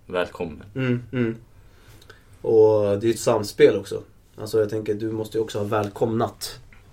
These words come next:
Speaker 2: för att bli välkommen, förstår du?
Speaker 1: Men självklart, det är bara att behandla folk som du själv blir, blir behandlad.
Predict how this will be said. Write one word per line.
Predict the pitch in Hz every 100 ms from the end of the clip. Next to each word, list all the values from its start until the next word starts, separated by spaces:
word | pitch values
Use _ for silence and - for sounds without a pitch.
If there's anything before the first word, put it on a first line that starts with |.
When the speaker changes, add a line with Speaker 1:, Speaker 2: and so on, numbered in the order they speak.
| -
Speaker 2:
för | -
att | 98
bli | 113
välkommen, | 107 104 98 123 101 90
förstår | - 101 101
du? | 92
Speaker 1:
Men | - 90
självklart, | 85 87 92 87
det | 80
är | 82 - - - -
bara | 87
att | 87
behandla | 92 90
folk | - 87
som | 85
du | 85
själv | - -
blir, | 107 107 - - -
blir | - 85 - - -
behandlad. | 90 90 98